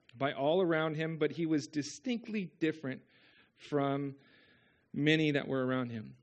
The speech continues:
He was a servant of the Lord. He headed up our ushers ministry and was one of the most faithful young men I've ever had the pri-, privilege of serving alongside. He would be out there, like, Okinawa gets some really bad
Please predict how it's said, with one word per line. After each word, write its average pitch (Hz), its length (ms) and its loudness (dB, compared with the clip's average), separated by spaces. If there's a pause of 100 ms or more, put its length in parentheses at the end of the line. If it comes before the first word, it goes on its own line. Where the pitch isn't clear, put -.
(160)
He 180 220 -2
was 185 220 2
a 151 60 -6
servant 143 600 -4 (300)
of 120 100 -8
the 120 60 -4
Lord. 113 360 -4 (520)
He 175 280 0
headed 170 300 2
up 160 160 2
our 143 240 0
ushers 156 420 0
ministry 156 680 0
and 139 100 -4
was 139 140 -2
one 147 80 0
of 139 80 0
the 135 40 0
most 131 220 0
faithful 180 580 2
young 165 320 0
men 151 160 0
I've 139 200 0
ever 160 280 2
had 151 240 -2
the 147 80 -2
pri-, 151 360 0 (180)
privilege 156 400 -2
of 117 80 -8
serving 151 380 -4
alongside. 151 640 -6 (320)
He 156 140 -2
would 165 120 2
be 147 140 2
out 151 240 -2
there, 151 360 4
like, 131 220 -4
Okinawa 170 500 -2
gets 143 200 -4
some 127 180 -6
really 131 240 -2
bad 123 400 -4